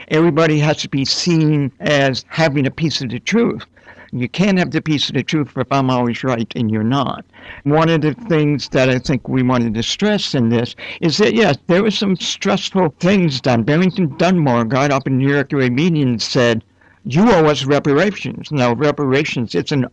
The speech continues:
only economic. It's, you have to understand that a lot of the things you have, you have because of us. You did not pay us for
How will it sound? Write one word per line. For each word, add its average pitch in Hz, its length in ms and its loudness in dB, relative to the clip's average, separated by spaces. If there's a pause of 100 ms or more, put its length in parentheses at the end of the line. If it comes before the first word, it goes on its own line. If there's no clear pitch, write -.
only 151 640 2 (220)
economic. 147 760 0 (240)
It's, 143 240 -2
you 202 160 4
have 190 160 2
to 170 100 0
understand 151 680 0
that 117 180 0
a 113 60 -2
lot 131 320 0
of 170 120 -4
the 160 80 -4
things 160 380 -4
you 170 180 0
have, 160 540 0 (340)
you 143 160 0
have 151 240 2
because 120 400 -2
of 117 140 -2
us. - 340 -4 (480)
You 143 260 2
did 196 200 2
not 175 280 0
pay 202 340 2
us - 440 -4 (180)
for 131 480 2